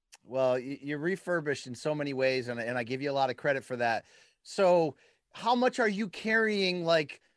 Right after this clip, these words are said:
revenge, retribution as sort of your motivating factor? You're, you're normally so, you know, poised, to, to be <laughs> fair. I mean, you're, you've got that championship medal,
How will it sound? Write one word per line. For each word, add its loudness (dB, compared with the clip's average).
revenge, 2
retribution -2
as 2
sort 0
of -4
your -2
motivating 0
factor? 0
You're, -2
you're -4
normally 0
so, 0
you -4
know, 0
poised, 2
to, -2
to -4
be 2
<laughs> 0
fair. 6
I 4
mean, 0
you're, 2
you've -4
got 2
that 0
championship -4
medal, 2